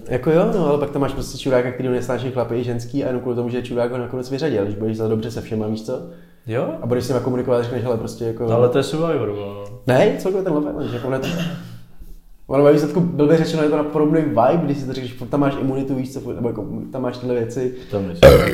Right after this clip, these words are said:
Speaker 2: taky imunita, vole.
Speaker 1: Bude tam nějak určitě imunita, vole.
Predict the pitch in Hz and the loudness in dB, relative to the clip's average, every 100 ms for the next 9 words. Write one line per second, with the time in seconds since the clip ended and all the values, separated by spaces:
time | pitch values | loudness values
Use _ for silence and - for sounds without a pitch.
0 | 98 - 110 117 123 127 131 135 131 139 | -2 -4 -6 -6 -6 -6 -4 2 4 4
1 | 120 110 - - 113 - 104 - - - | 4 2 -2 -6 -6 -4 -6 -8 -10 -12
2 | - | -12